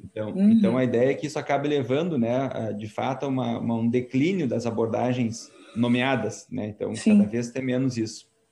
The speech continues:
Speaker 2: Uhum, uhum. Sim, que eu acho que é em, em casamento com toda a tentativa de todas as abordagens transdiagnósticas na psiquiatria, né? E mesmo da,
Speaker 1: Uhum.
Speaker 2: né, mesmo nos manuais classificatórios, né? Já tem toda uma,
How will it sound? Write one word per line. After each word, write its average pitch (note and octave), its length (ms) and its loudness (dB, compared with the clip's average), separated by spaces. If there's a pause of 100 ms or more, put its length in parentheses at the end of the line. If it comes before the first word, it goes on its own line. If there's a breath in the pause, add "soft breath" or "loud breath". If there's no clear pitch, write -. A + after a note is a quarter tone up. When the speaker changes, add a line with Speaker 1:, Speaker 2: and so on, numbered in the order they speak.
Speaker 2:
Uhum, A#3 580 6
uhum. A#3+ 460 6
Sim, E4 360 2
que - 120 -4
eu D#3+ 80 0
acho C#3+ 160 -2
que E3 80 0
é D#3+ 120 2
em, D#3 320 0
em F3+ 320 2
casamento E3 840 2
com G#3 100 6
toda F#3 260 2
a - 20 -2
tentativa E3+ 640 0
de E3 100 -4
todas A3 420 4
as D#3+ 140 4
abordagens C#3+ 600 2
transdiagnósticas C#3+ 880 0
na C#3 100 2
psiquiatria, C#3 800 -2
né? A#2+ 260 2
E D3 60 2
mesmo C3+ 340 0
da, B2+ 120 2
Speaker 1:
Uhum. B2+ 240 2
Speaker 2:
né, B2 280 0
mesmo E3+ 220 4
nos F3 220 4
manuais D3+ 500 4
classificatórios, C#3 960 0
né? B2+ 140 0
Já C3 100 -2
tem C3+ 160 -2
toda C#3 240 0
uma, D#3+ 180 2